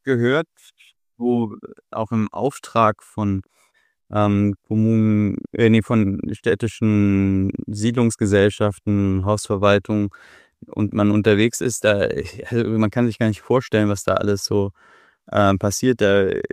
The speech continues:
werden dann irgendwelche auch Altgeräte, ähm, unsachmäß-, ge-, sachgemäß entsorgt. Da landet dann plötzlich n-, nicht nur die Couch und, äh, sondern auch die,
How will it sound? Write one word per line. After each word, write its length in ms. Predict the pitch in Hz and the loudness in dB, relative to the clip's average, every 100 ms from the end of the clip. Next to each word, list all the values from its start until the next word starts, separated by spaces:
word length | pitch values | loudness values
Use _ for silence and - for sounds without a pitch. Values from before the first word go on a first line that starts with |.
| - - - | -12 -16 -12
werden 380 | 107 107 104 | -4 -2 0
dann 220 | 101 101 104 | 2 2 2
irgendwelche 420 | 107 104 - - | 2 0 0 0
auch 120 | 98 | 2
Altgeräte, 920 | - 151 - 98 98 - 95 87 95 _ _ _ _ _ _ _ - | 0 0 0 4 2 2 -2 -2 -6 _ _ _ _ _ _ _ -4
ähm, 520 | 101 98 95 92 92 - | 0 2 2 0 -2 -2
unsachmäß-, 680 | 101 90 92 107 95 - - | -2 0 -2 -2 -2 -4 -10
ge-, 380 | 104 101 65 101 | -8 -6 -6 -4
sachgemäß 640 | 101 92 - 101 101 95 - | -2 -4 -2 -2 0 -2 -4
entsorgt. 540 | 98 95 98 101 - - | -4 0 2 2 0 -4
Da 180 | 92 | -4
landet 480 | 95 95 101 104 95 | -4 -2 -2 -2 -2
dann 120 | 98 | -4
plötzlich 440 | 95 107 - 101 - _ _ _ _ _ _ - | -2 -4 -4 -10 -10 _ _ _ _ _ _ -6
n-, 380 | 98 95 65 101 | -6 -4 -2 -2
nicht 160 | 107 | 0
nur 140 | 117 107 | 0 2
die 120 | 101 | 0
Couch 540 | - 110 127 - - | 0 2 2 0 -8
und, 300 | - 104 101 - - | -6 -2 -2 -4 -8
äh, 140 | - 101 | -6 -2
sondern 300 | 107 104 101 | 2 2 2
auch 160 | 98 | -2
die, 240 | - 104 | -4 -6